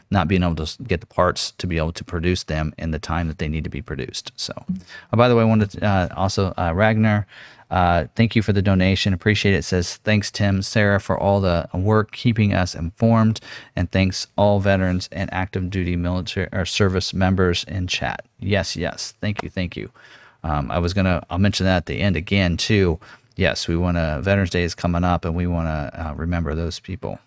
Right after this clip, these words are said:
So, thank you. All right. Um, Chris said, uh, "Was there,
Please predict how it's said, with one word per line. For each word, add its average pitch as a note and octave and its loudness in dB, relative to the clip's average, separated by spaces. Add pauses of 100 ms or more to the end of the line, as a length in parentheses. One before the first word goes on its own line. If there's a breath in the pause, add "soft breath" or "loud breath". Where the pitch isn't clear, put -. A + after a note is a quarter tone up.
(220)
So, - -18 (680)
thank G2 -8
you. - -10 (1400 soft breath)
All G2+ 4
right. - -4 (260)
Um, A#2 2
Chris A2+ 2
said, A2+ 2 (160)
uh, F#2+ -4
"Was G#2 0
there, A2+ 4